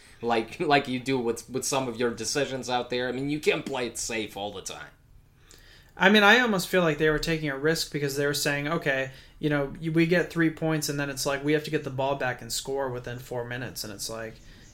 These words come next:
Speaker 2: you know, yeah, they, yeah, I mean, they score a touchdown and they win the game, but, you know, if they stop Penn State, but it's like, you know, you're still taking a risk because if Penn State,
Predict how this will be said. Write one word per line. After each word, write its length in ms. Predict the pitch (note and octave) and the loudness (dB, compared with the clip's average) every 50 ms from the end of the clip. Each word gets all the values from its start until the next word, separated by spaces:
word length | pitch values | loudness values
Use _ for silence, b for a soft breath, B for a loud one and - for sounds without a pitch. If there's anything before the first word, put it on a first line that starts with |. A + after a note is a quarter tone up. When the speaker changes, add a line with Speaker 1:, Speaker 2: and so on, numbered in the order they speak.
| B - | B -12
Speaker 2:
you 80 | C3+ | -10
know, 160 | B2+ A2 G#2 G#2+ G#2 - - - - D#3 | -8 -8 -10 -12 -16 -18 -20 -20 -12 -4
yeah, 280 | D#3 D#3 E3 E3 E3+ | 0 4 6 6 6
they, 220 | E3 D#3+ D#3 C3 - | 6 4 2 2 2
yeah, 420 | D3 D3+ D3+ C#3+ C#3+ C#3 C3+ C3 | 2 2 2 4 4 2 0 -2
I 60 | C#3 | -2
mean, 220 | C#3+ C#3+ C#3 C3+ C3+ | -4 -4 -6 -6 -6
they 140 | C3+ C3 C3 | -6 -4 -4
score 260 | C3 - C#3+ C3 B2+ | -4 -4 -4 -4 -4
a 40 | B2 | -4
touchdown 520 | - C#3 C#3 C#3 - - B2 B2 B2 B2 | -4 -6 -6 -6 -6 -8 -6 -6 -6 -8
and 100 | A#2+ A#2+ | -8 -8
they 60 | B2 | -8
win 220 | A#2+ A#2+ B2+ B2 A#2+ | -8 -6 -8 -8 -8
the 60 | A2+ | -10
game, 400 | A2 B2 B2+ C3 B2+ B2 A#2+ A#2 | -10 -10 -8 -6 -6 -6 -8 -8
but, 240 | A#2+ A2+ A#2 - b b b b b b b b - - | -8 -8 -8 -10 b b b b b b b b -10 -8
you 140 | C#3+ C3+ B2+ | -6 -6 -6
know, 100 | A#2 A2+ | -8 -8
if 140 | A#2 B2 | -8 -6
they 100 | - B2+ | -6 -6
stop 380 | B2 - - - B2+ A#2+ A#2+ - | -4 -4 -4 -4 -4 -6 -6 -8
Penn 220 | - C3 B2 A#2+ | -8 -8 -8 -6
State, 420 | B2 - - B2+ C3+ C#3+ C#3+ C3+ - | -6 -6 -6 -4 -4 -4 -4 -4 -6
but 100 | - C#3+ | -8 -8
it's 160 | C3+ - - | -6 -4 -4
like, 260 | B2+ B2+ - C3 - | -4 -4 -4 -6 -8
you 120 | D3 C#3+ C#3 | -10 -8 -6
know, 80 | C3 | -6
you're 180 | C3 C3+ C#3+ C#3+ | -6 -4 -4 -4
still 240 | - - F3 E3+ E3+ | -2 -2 -2 -2 -2
taking 240 | - E3 D3 D3 | -2 -2 -2 -2
a 60 | C3+ C3 | -4 -2
risk 280 | C3 C#3+ D#3 - - | -2 -2 -2 -4 -6
because 280 | - B2+ C#3 C3 B2+ C3 | -8 -8 -8 -8 -6 -6
if 200 | C3 B2+ - - | -8 -10 -10 -6
Penn 220 | - C#3+ C#3 D3 | -4 -2 -2 0
State, 460 | C#3+ - - C#3+ C#3+ C#3 C3+ C3 C3 | -2 -2 -2 -2 -2 -2 -2 -4 -6